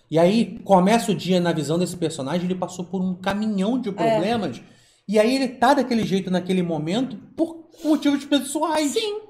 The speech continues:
Speaker 2: mas isso acontece com todo mundo, né? O que eu falo, empatia é isso, é você entender que a pessoa não nasceu no dia que te conheceu, não.
Speaker 1: Aham, e você não é a santa do universo.
Speaker 2: Ela tem uma, uma vida ali.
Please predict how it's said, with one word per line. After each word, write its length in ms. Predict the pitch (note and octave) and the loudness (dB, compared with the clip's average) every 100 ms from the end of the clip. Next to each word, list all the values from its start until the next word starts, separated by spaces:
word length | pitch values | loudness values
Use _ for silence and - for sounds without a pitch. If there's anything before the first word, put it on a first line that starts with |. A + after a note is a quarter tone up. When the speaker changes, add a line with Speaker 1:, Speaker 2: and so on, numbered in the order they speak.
| - | -2
Speaker 2:
mas 220 | E4+ D#4+ | 0 0
isso 160 | F4 G#4+ | -2 -4
acontece 400 | G#4 G4+ G#4 G4+ | -4 -2 -4 -4
com 60 | |
todo 280 | G4+ G4 G#4+ G#4 | -6 -2 -2 -2
mundo, 180 | E4+ | -4
né? 140 | B3+ C4 | -2 -2
O 40 | |
que 60 | C4 | -2
eu 40 | E4+ | -2
falo, 200 | A3 A3 | -2 -2
empatia 560 | A3 A3+ - - C#4+ | -2 -4 -4 -4 0
é 120 | F4+ | 0
isso, 140 | A3+ A3+ | -2 -6
é 40 | |
você 260 | G3 G#3 A#3+ | -8 -8 -8
entender 360 | C4 B3 A3 | -8 -6 -6
que 80 | A#3+ | -6
a 40 | C#4 | -6
pessoa 280 | B3+ C4 | -6 -6
não 120 | C4+ C#4 | -6 -6
nasceu 400 | C#4 C#4 C4 C#4+ | -8 -6 -4 -2
no 100 | D#4 | -4
dia 160 | D4+ | -4
que 80 | D#4 | -6
te 100 | - | -8
conheceu, 460 | D#4+ E4 E4 D4+ A3+ | -4 -2 2 6 8
não. 140 | G#3+ | 8
Speaker 1:
Aham, 340 | E3 D#3 E3 G#3 | 6 4 4 2
e 40 | |
você 240 | E3+ E3 | 2 0
não 100 | F3+ | 0
é 40 | F#3 | 0
a 20 | |
santa 240 | F3+ E3+ | 0 -4
do 80 | E3+ | -2
universo. 340 | G3 G#3 A#2 A3+ | -4 -2 2 6
Speaker 2:
Ela 280 | A3+ A#3 A#3+ | 6 6 4
tem 200 | A#3+ A#3+ | 0 -2
uma, 300 | B3 C4 C#4+ | -4 -4 -4
uma 240 | D4 E4 | -2 -2
vida 380 | D4+ D4 D4+ E4+ | 0 -2 -2 -2
ali. 580 | F#4 A#3 E3 - - | -2 -4 -8 -12 -20